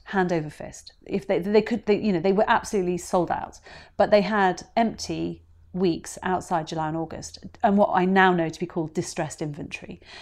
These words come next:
And so I was, my, my hypothesis at that time was, well,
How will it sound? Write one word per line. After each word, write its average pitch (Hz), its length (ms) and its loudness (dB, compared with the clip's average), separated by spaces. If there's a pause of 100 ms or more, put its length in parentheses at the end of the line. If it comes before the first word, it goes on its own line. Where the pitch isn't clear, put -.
(440)
And 202 440 4 (240)
so 233 220 2
I 240 120 6
was, 240 240 0
my, 226 160 4
my 220 280 0
hypothesis - 760 0
at - 60 -6
that 190 200 -2
time 170 280 -4
was, 175 160 -4
well, 208 260 6